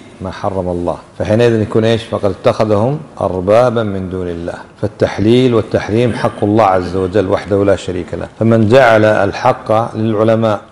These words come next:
أو للكبراء أو للأمراء، هم لهم الحق في التحليل والتحريم، هذا الذي قد يكون إيش؟ اتخذهم أرباباً من دون الله عز وجل. انتبهوا لهذا، لأن كثير من الناس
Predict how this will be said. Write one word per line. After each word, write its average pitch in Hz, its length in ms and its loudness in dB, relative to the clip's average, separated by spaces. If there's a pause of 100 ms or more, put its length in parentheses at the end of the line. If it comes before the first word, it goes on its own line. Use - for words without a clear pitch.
(120)
أو 110 120 4
للكبراء 110 680 2 (460)
أو 113 120 -4
للأمراء، 113 640 0 (100)
هم 143 200 0
لهم 131 220 0
الحق - 340 -2 (100)
في - 60 -14
التحليل 120 520 -4
والتحريم، 120 600 0 (180)
هذا 156 240 4
الذي 143 220 2
قد 120 220 0
يكون 117 200 -2
إيش؟ 117 260 -2 (100)
اتخذهم 113 720 0 (680)
أرباباً 110 500 0
من 95 220 -6
دون 92 200 -4
الله 101 500 -4
عز 80 180 -10
وجل. 76 260 -14 (100)
انتبهوا 110 400 2
لهذا، 80 300 -6
لأن 92 180 -6
كثير 123 500 2
من 117 60 -2
الناس 113 560 -2